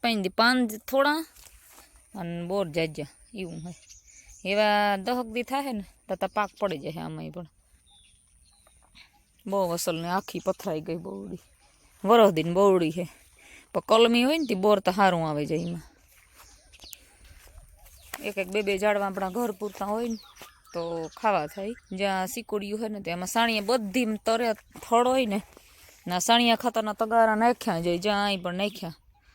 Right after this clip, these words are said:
સાણિયા ખાતરનું તગારું તરે નાખી જ દે ને. અમારે આ ફૂલડીવાળું ખોળ હે ને, ઈ જાતું જ ને. એટલી દવા છાંટી, એટલી ખણ્યા કરીએ તોય નથી જતું. ને અવિહાર એમાં સોખા જ કરાવીએ. તો ઈ ફૂલડીવાળું ખોળ તો ખબર નહીં ક્યાંથી આવતું હોય. ને આમાં જો સાણ આપણે નાખીએ ને,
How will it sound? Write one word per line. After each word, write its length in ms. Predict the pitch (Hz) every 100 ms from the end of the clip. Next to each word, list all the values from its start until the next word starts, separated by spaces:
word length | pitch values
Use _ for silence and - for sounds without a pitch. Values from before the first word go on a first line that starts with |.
| _ - _ -
સાણિયા 360 | 220 240 240
ખાતરનું 340 | 233 233 226 214
તગારું 340 | 226 226 220
તરે 220 | 233 226
નાખી 340 | 214 233 - 175
જ 60 |
દે 120 | 180
ને. 80 | 175
અમારે 260 | 190 220 214
આ 40 |
ફૂલડીવાળું 580 | 208 262 247 240 226 220
ખોળ 280 | - 247 240
હે 100 | 269
ને, 140 | 208
ઈ 40 | 160
જાતું 640 | 226 247 - 269 247 202
જ 40 |
ને. 300 | 165 165 _
એટલી 320 | 220 - 233 220
દવા 280 | 233 233
છાંટી, 480 | 226 226 208 226 220 - - - - -
એટલી 260 | 254 247 220
ખણ્યા 320 | - 262 233
કરીએ 340 | 220 233 220
તોય 140 | 185 160
નથી 160 | 165
જતું. 280 | 156 156 156
ને 60 | 190
અવિહાર 440 | 247 226 220 190
એમાં 200 | 190 180
સોખા 400 | 170 233 - 170
જ 100 | 151
કરાવીએ. 360 | 190 196 190 185
તો 160 | - 202
ઈ 160 | 202 196 - - - -
ફૂલડીવાળું 460 | 247 269 277 269
ખોળ 240 | - 285 262
તો 80 |
ખબર 240 | 277 269 277
નહીં 160 | 220
ક્યાંથી 400 | 180 233 226 214
આવતું 380 | 180 185 180 -
હોય. 100 | 156
ને 80 | 165
આમાં 240 | 190 208
જો 100 | 214
સાણ 300 | 214 220 220
આપણે 220 | 220 214 214
નાખીએ 420 | 233 233 -
ને, 60 | 180